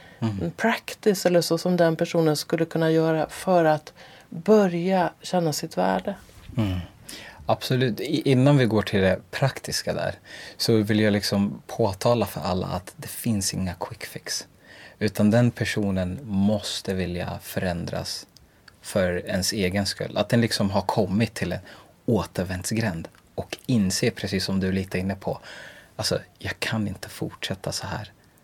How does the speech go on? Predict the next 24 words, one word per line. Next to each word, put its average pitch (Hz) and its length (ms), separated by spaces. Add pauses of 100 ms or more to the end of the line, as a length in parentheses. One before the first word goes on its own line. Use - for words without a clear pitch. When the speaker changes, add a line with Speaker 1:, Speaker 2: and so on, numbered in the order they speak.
(180)
Speaker 1:
Det 92 80
här 90 560
är 82 260
inte 90 320
bra. - 320 (580)
Och 104 120
när 113 80
jag 123 180
liksom 113 280
har 113 120
fastställt - 1000
att - 120
den 95 140
personen 98 560
har 92 420
en 98 480
vilja 113 600 (500)
och - 220 (180)
varför 120 760
har 87 300
den 87 180
den 90 140
här 90 140
viljan? 92 460